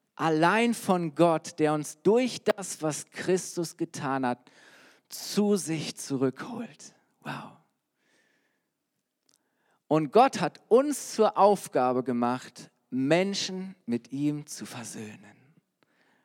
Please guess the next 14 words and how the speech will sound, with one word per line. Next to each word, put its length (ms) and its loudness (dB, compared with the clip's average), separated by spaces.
Wow, 220 -6
hey, 340 -6
wir 200 0
haben 100 -2
etwas 320 -2
empfangen 680 -4
und 160 -8
Gott 200 4
hat 120 -4
uns 200 -10
eine 80 -4
geniale 540 2
Aufgabe 500 0
gegeben. 520 -4